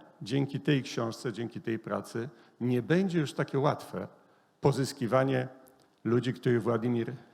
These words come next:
Lenin nazywał palieznymi idiotami, którzy szczerze w przekonaniu, że robią coś szlachetnego, będą tym kłamstwem szermować.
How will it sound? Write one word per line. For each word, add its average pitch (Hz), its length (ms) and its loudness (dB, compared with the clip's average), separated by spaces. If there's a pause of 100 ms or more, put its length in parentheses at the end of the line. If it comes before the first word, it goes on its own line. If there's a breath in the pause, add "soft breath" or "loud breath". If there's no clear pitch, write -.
Lenin 113 440 0 (320)
nazywał 104 500 2
palieznymi 107 760 2
idiotami, 98 680 -2 (520 loud breath)
którzy 127 560 0 (140)
szczerze 156 640 4
w - 60 -4
przekonaniu, 135 760 2
że 117 160 0
robią 127 260 0
coś 120 240 -4
szlachetnego, 127 840 2 (300 loud breath)
będą 123 320 2
tym 113 180 -4
kłamstwem 113 560 0
szermować. 87 680 -4